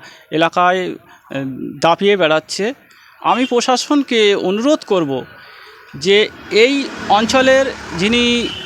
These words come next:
প্রধান, সেই প্রধানের স্বামী খয়রুল ইসলাম, তিনি এই এলাকার কুখ্যাত সমাজবিরোধী হিসেবে পরিচিত। তিনি এই এলাকায় মানুষকে ভয় দেখিয়ে এবং,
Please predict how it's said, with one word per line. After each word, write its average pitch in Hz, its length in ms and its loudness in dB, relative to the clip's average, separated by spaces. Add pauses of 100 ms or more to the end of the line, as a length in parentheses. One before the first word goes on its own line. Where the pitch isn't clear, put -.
(760)
প্রধান, 208 560 2
সেই - 180 -4
প্রধানের 208 420 0
স্বামী 196 640 -2 (520)
খয়রুল 202 460 0
ইসলাম, 202 500 -2 (420)
তিনি 233 180 -2
এই 208 220 0
এলাকার 208 380 0
কুখ্যাত 247 460 -6
সমাজবিরোধী 202 680 -4
হিসেবে 190 460 -2
পরিচিত। 165 560 -4 (760)
তিনি 285 480 0
এই 196 160 0
এলাকায় 214 500 0 (440)
মানুষকে 180 460 0
ভয় 165 300 -2
দেখিয়ে 240 460 0 (600)
এবং, 294 340 2